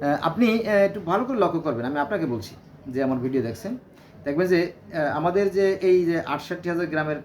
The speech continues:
বাংলাদেশ, মেয়েরা যে সমস্ত কাপড় ব্যবহার করে এগুলো, আহ, অধিকাংশই দেখবেন যে ওই, আহ, ঘরের আনাচে কানাচে চাপাচুপো, বাথরুমের যে, আহ, বেড়া, তার ফাঁক ফোঁকের মধ্যে ঢুকে রাখে।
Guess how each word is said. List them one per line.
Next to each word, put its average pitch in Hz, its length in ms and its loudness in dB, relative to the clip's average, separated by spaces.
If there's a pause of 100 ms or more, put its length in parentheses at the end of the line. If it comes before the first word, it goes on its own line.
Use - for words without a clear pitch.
বাংলাদেশ, 135 480 0 (640)
মেয়েরা 160 340 4
যে 160 120 -2
সমস্ত 147 540 -10
কাপড় 139 260 -8
ব্যবহার 127 320 -4
করে 135 280 -2 (160)
এগুলো, 143 300 -2
আহ, - 560 -10
অধিকাংশই 175 520 2
দেখবেন 147 280 0
যে 139 240 0
ওই, 143 240 -2
আহ, 123 800 -8
ঘরের 147 400 2
আনাচে 139 400 -2
কানাচে 135 480 -2
চাপাচুপো, 131 760 -4
বাথরুমের 127 600 -2
যে, 123 200 -2
আহ, 123 720 -6
বেড়া, 131 320 2
তার 131 180 -4
ফাঁক 123 260 -8
ফোঁকের 135 200 -8
মধ্যে 131 200 -4
ঢুকে 120 240 -2
রাখে। 92 240 -4